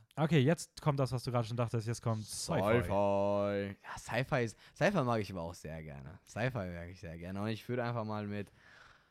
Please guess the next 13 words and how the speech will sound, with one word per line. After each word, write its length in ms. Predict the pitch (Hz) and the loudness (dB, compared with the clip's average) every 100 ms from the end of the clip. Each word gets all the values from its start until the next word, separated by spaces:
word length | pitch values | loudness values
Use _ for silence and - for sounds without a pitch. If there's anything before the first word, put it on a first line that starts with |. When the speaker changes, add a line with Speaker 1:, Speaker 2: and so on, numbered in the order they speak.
| _ _ - - - - _ _ _ _ _ | _ _ -16 -16 -18 -20 _ _ _ _ _
Speaker 2:
Interstellar 840 | - 90 - 87 - - - 110 - - _ _ - | -10 -10 -8 -10 -10 -12 -12 -14 -16 -20 _ _ -14
anfangen. 520 | - 98 104 85 87 - - | -12 -10 -10 -10 -12 -10 -2
Speaker 1:
Den 140 | 123 | 4
habe 120 | 131 | 4
ich 100 | 117 | 6
bei 80 | 131 | 4
mir 20 | 123 127 | 6 6
Speaker 2:
Interstellar. 120 | 120 | 4
Speaker 1:
auf 140 | 127 | 0
meiner 160 | 120 117 | 0 2
erweiterten 380 | 107 104 104 104 | 2 0 -2 -4
Liste 260 | 95 - | -6 -6
drauf. 280 | 90 87 87 | -6 -6 -8